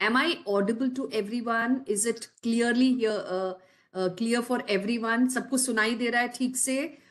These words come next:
अगर हाँ, तो please put yes or, अ, a thumbs up so that I know। अच्छा, जिसको मुझे, अ, someone has written that आपकी आवाज बहुत धीमी आ रही है, तो प्लीज आप अपना सिस्टम चेक कर लीजिए। बाकी लोगों को सब कुछ सुनाई दे रहा है।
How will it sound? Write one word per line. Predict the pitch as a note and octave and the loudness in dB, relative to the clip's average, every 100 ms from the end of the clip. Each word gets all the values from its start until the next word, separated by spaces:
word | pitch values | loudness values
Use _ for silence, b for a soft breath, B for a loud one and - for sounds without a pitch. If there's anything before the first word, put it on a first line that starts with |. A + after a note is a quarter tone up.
| B | B
अगर | G3+ A3 | -2 0
हाँ, | G#3+ A3 A3+ A#3+ | 2 4 2 2
तो | B3+ | -4
please | - A3+ A3 A#3 | -6 -6 -6 -6
put | - | -6
yes | G#3 G#3 A3 G#3+ - | 0 0 2 -2 0
or, | G3+ F#3+ | 0 0
अ, | F#3 F3+ F3+ | 0 0 -4
a | G3+ | -4
thumbs | F#3+ F#3+ G#3+ | -2 0 -2
up | G#3+ A3 | -2 -2
so | G3 | 0
that | F#3+ | 0
I | F#3 F#3 | 2 0
know। | G#3 B3 B3+ B B B | -2 -4 -6 B B B
अच्छा, | F#3+ G#3 | -2 2
जिसको | B3 B3+ D4+ | 2 2 2
मुझे, | C#4 C4+ D4 - _ - | 0 0 -2 -6 _ -2
अ, | G#3 G3 | 2 4
someone | F#3+ - - A3 A#3+ | 2 0 -4 -2 0
has | B3+ B3+ | 2 0
written | A#3 A3+ C4+ | 0 -2 0
that | C4+ C4 - | -2 -2 -2
आपकी | G3 F#3+ - A3+ | 0 0 0 -2
आवाज | G#3 G#3+ G3 | 2 0 0
बहुत | G#3 F#3+ E3+ | -2 -2 0
धीमी | G3 G3+ A3 | 0 0 -2
आ | G#3 F#3+ | -2 0
रही | G3 G#3 A3 | 2 0 -2
है, | A#3+ D4+ B B - | -6 -6 B B -10
तो | |
प्लीज | G#3+ B3+ D4 - - | -2 2 2 2 0
आप | G3 | 0
अपना | G#3 - A3 | 0 -2 -2
सिस्टम | G#3+ G3+ A#3 A3 | -2 -2 -2 -2
चेक | A3 G3+ - | -2 -4 -4
कर | A3+ | -6
लीजिए। | A3 A3+ A#3+ C4 | -6 -8 -4 -4
बाकी | G3+ F3 A3 | -2 -4 -2
लोगों | G#3 G3+ G3 | -2 2 0
को | G#3 | 0
सब | G3+ G3+ - | -2 -2 -2
कुछ | C4 | 0
सुनाई | B3+ - F#3+ F3 F3+ | 0 0 2 4 6
दे | F3+ | 4
रहा | E3+ E3 E3+ | 4 2 0
है। | F3 C#4+ G#4 | -2 -8 -10